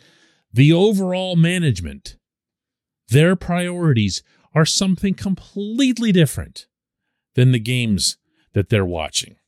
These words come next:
I don't do a whole lot of cross promotion on these shows, meaning between podcasts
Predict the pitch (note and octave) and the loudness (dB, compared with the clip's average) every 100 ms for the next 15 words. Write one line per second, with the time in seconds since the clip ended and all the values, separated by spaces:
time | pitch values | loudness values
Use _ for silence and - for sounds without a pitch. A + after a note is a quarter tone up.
0 | _ _ _ _ _ _ _ - - F3+ | _ _ _ _ _ _ _ -20 -2 2
1 | A3 E3 G3 E3 A#2 C#3+ C3+ A2+ F2+ - | 2 0 0 -2 -2 -4 -4 -6 -8 -10
2 | B2 A#2 - - G2 G#2+ F#2 E2 C#2+ - | -6 -6 -8 -10 -6 -6 -6 -8 -10 -14
3 | _ _ _ _ _ _ _ _ _ _ | _ _ _ _ _ _ _ _ _ _
4 | _ _ - G2 F2+ F#2 E2 - - G#2 | _ _ -6 -4 -4 -6 -10 -14 -8 -2
5 | G#2+ F#2 - A2 F#2 D#2 G#2+ A#2 A#2 G2 | 0 -2 -2 0 -2 -4 -6 -4 -4 -8
6 | E2+ - - - - - - E2 - B2 | -12 -20 -20 -16 -14 -14 -14 -8 -2 0
7 | G#2 - A2+ G#2+ - G#2 F2+ E2+ - | -2 -4 -6 -6 -6 -6 -4 -4 -6